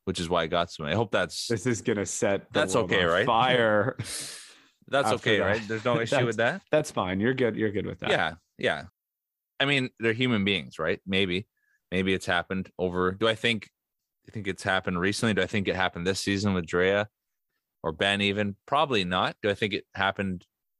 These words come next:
Speaker 1: in forty-two seasons that it has happened? Probably. Or
Speaker 2: Yeah.
Speaker 1: we've talked even before about, like, the camera. All it would take is that glance over, and if they kind of nudge at it, right? So you
Speaker 2: Mm-hmm.
Speaker 1: never know. You hope it doesn't happen for the purity of the game. And I think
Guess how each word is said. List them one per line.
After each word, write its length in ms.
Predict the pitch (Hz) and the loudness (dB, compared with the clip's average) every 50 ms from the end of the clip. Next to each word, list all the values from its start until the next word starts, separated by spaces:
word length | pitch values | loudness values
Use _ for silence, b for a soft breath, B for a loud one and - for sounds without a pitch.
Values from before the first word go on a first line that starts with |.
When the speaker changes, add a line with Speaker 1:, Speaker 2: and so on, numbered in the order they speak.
| _ _ _ | _ _ _
Speaker 1:
in 160 | - 104 98 98 | -4 -4 -4 -4
forty-two 600 | - - - 107 104 107 107 104 98 - 107 101 | -4 -4 0 2 2 2 2 0 0 -2 -4 -4
seasons 440 | - - - 95 95 104 110 107 95 | -2 -2 -2 0 0 0 -2 -2 0
that 140 | 101 92 87 | 0 0 0
it 80 | 82 | -2
has 400 | - - - 95 95 98 98 92 - | -6 -4 -2 0 0 0 0 -2 -2
happened? 440 | 92 87 92 - - 127 147 185 - _ _ _ _ _ _ _ _ _ _ _ _ _ _ _ _ - | -2 -2 -2 -4 -6 -10 -12 -12 -14 _ _ _ _ _ _ _ _ _ _ _ _ _ _ _ _ -12
Probably. 640 | - - 98 90 92 87 87 98 98 101 123 165 - _ _ _ _ _ - | -4 -2 0 2 2 0 0 0 0 0 0 -2 -6 _ _ _ _ _ -2
Or 80 | 113 117 | 0 2
Speaker 2:
Yeah. 40 | 117 | 2
Speaker 1:
we've 140 | 113 107 - | 2 0 0
talked 280 | - 120 117 117 - | 2 2 2 2 2
even 280 | 123 107 104 101 92 90 | 0 -2 0 -2 -2 -2
before 320 | 90 90 - - 98 98 | -4 -4 -2 0 0 0
about, 180 | 92 92 95 85 | 2 2 0 0
like, 160 | 87 95 90 | 0 0 -2
the 100 | - 95 | -2 -6
camera. 500 | - - 113 107 123 139 139 101 85 82 - _ _ b b b b b b b b - | -4 -2 0 0 0 2 0 -2 -4 -4 -10 _ _ b b b b b b b b 0
All 200 | 107 117 135 147 | 2 2 2 2
it 80 | 113 | 2
would 160 | 113 110 101 - | 0 -2 -4 -2
take 300 | - 120 123 120 - 107 | 0 0 0 0 0 -2
is 180 | 98 - - _ _ - | -6 -6 -8 _ _ -4
that 160 | 101 98 78 | -2 -2 -2
glance 420 | 78 95 101 104 104 104 95 - 107 | 0 0 2 2 2 0 0 2 2
over, 380 | 104 113 123 117 101 90 87 | 2 2 2 2 2 0 0
and 80 | 90 92 | 0 -2
if 100 | 92 - | -4 -2
they 200 | - 85 85 - _ _ b b b b b b - | -2 -2 -2 -4 _ _ b b b b b b -2
kind 120 | 95 95 | 0 0
of 180 | 92 87 85 90 | 0 -2 -4 -4
nudge 360 | 87 90 98 104 101 98 98 | -2 0 2 2 0 0 0
at 200 | 90 85 85 87 | 0 0 0 0
it, 120 | 90 - - | 0 -2 -2
right? 280 | 85 87 92 104 - - | 0 0 0 0 0 -2
So 280 | - - 98 98 98 107 | -2 0 2 2 2 0
you 100 | - 170 | 0 0
Speaker 2:
Mm-hmm. 60 | 190 | 2
Speaker 1:
never 200 | 208 202 135 107 90 | 2 2 2 0 -2
know. 220 | 87 82 80 92 | -2 -2 -2 0
You 180 | 110 123 131 131 | 0 0 0 2
hope 240 | 139 135 127 - | 0 0 -2 -2
it 100 | 110 82 | -4 -4
doesn't 300 | - 90 90 90 101 98 | -2 -2 -2 0 -2 -2
happen 320 | 95 95 95 95 107 107 101 | -2 0 0 0 -2 -4 -4
for 100 | - 95 | -2 -2
the 60 | 87 | -2
purity 320 | 82 - - 95 92 92 92 | -2 -2 -2 0 0 2 0
of 60 | 82 | 0
the 80 | 85 78 | -2 -2
game. 240 | 87 92 98 101 | -2 0 0 2
And 80 | 110 110 | 2 0
I 60 | 110 | 0
think 300 | - - 151 135 117 - | 0 -2 -2 -2 -4 -6